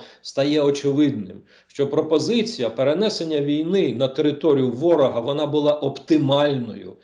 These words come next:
від самого початку розвитку ситуації. Тому оці постановочні цілі дійти до кордону, пам'ятаєте, ми з вами, пане Дмитро, це не один раз обговорювали,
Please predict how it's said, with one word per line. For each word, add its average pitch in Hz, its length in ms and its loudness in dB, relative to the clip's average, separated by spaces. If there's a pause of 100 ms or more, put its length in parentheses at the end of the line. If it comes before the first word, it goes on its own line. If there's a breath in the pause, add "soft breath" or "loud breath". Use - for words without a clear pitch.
(160 soft breath)
від 127 160 -8
самого 143 500 -2
початку 120 800 -8 (220 loud breath)
розвитку 127 580 -2
ситуації. 113 720 -6
Тому 151 400 0 (220 loud breath)
оці 196 840 -2 (160)
постановочні 180 920 0
цілі 147 680 -4
дійти 165 420 -2
до 165 180 2
кордону, 147 640 -2
пам'ятаєте, 139 680 -4
ми 143 140 -4
з 120 80 -6
вами, 147 280 -2
пане 139 260 -4
Дмитро, 143 380 -6
це 139 160 -8
не 135 140 -2
один 135 280 -2
раз 127 200 0
обговорювали, 175 800 2